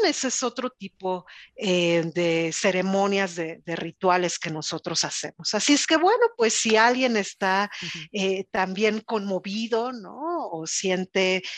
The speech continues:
Speaker 1: eh, esas ganas, pues, igual, los
Speaker 2: Ujú.
Speaker 1: invitamos a que vivan la experiencia.
Speaker 2: Sí, y, pues, justo, ¿no? O sea, lo que dices, que son experiencias. Entonces,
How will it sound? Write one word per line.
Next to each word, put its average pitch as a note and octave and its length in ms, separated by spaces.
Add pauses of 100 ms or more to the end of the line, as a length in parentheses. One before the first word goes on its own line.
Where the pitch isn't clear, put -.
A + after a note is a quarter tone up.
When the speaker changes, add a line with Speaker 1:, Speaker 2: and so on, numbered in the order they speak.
(140)
Speaker 1:
eh, F3 300
esas F#3+ 420
ganas, F#3 480
pues, - 340
igual, G3 480 (300)
los A#3 160
Speaker 2:
Ujú. D4+ 100
Speaker 1:
invitamos E4+ 460
a B3+ 80
que - 140
vivan G3 320
la F3 60
experiencia. - 760 (1300)
Speaker 2:
Sí, A3+ 540
y, F#3 380 (640)
pues, F#3+ 160
justo, A3+ 320
¿no? G#3+ 220
O G#3+ 60
sea, D#3+ 540
lo D#3 180
que E3 100
dices, D#3 380
que C#3+ 120
son D#3 200
experiencias. C#3+ 760
Entonces, E3 520